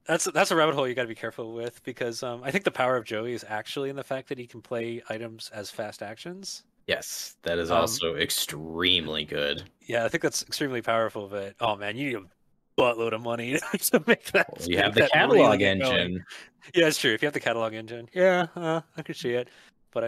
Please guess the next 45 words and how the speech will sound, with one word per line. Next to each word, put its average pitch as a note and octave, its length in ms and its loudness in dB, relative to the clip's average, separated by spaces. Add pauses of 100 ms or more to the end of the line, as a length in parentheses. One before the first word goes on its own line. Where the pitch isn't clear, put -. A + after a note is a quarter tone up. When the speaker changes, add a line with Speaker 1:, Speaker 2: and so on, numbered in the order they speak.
(160)
Speaker 1:
I, D3 60 -6 (100)
I, D3 140 -2
I D#3+ 60 4
think A#3+ 120 4
the A#3+ 80 6
real E3+ 160 8
power C3+ 240 4
is, B2 140 0
like, A2+ 360 -4 (100)
I C3 120 0
think, E3 200 -2
I C#3+ 80 6
like D3+ 240 2
the D3+ 100 0
Delilah B2 360 0
O'Rourke A2 380 -6
or G#2+ 260 -8
Lowell G#2+ 200 -4
Santiago G2+ 560 -6
thing, G#2 360 -12 (600)
you A2 120 -16
know, G2+ 200 -4
on G#2 180 -2
a G2+ 60 -2
non-seeker G2+ 840 -8 (160)
or G2+ 100 -10
a F#2+ 40 -14
non-guardian. G2+ 800 -14 (100)
I A#2+ 60 -14
think B2+ 240 -20
there's, A#2+ 560 -14 (880)
Speaker 2:
'Cause A#2+ 100 2
Speaker 1:
yeah, G#2+ 260 -10 (460)
I - 40 -18
think C3+ 120 -6
there's C3+ 60 6
a D#3+ 40 8
lot G#2+ 200 0
Speaker 2:
that's - 20 -6
Speaker 1:
there. G#3+ 240 2
Speaker 2:
sort G3+ 60 4
of F3+ 80 0
the F3 80 2
problem A#2+ 560 2
that F#2+ 280 2